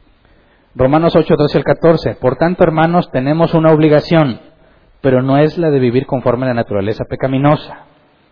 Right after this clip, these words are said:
Porque si ustedes viven conforme a ella, morirán. Pero si por medio del Espíritu dan muerte a los malos hábitos del cuerpo,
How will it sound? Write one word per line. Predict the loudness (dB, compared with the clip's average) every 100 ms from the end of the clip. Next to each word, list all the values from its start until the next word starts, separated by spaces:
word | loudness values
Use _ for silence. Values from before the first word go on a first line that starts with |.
| _
Porque | -6 -2 -2
si | -4
ustedes | -2 0 2
viven | 0 -2
conforme | -4 -4 0 2 2
a | 2
ella, | 2 0
morirán. | 2 2 4 4 2 -6 -18 _ _ _ -6
Pero | -2 -2
si | -2
por | -4 -2
medio | 2 2
del | 2
Espíritu | 0 0 0 0 0
dan | -2 0
muerte | 0 0 0
a |
los | -2
malos | 0 -2 0 -2
hábitos | -2 -2 -4 -4
del | -6
cuerpo, | 0 0 2 -2 -2